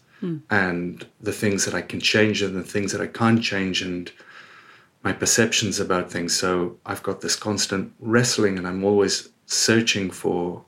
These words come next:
Speaker 2: for ways to kind of get to a place of peace with myself. So more recently, I've been looking into,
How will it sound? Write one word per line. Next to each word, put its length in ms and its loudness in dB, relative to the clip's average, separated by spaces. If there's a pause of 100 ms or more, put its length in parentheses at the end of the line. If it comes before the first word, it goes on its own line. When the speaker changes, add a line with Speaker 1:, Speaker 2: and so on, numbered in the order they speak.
(100)
Speaker 2:
for 260 -2
ways 460 2
to 420 0 (320)
kind 280 -2
of 220 -6 (360)
get 300 0
to 300 0
a 60 -4
place 320 -2
of 220 -8
peace 300 2
with 180 -2
myself. 580 -2 (680)
So 480 6 (760)
more 240 6
recently, 640 6 (120)
I've 220 -8
been 500 -2
looking 360 -4
into, 800 -2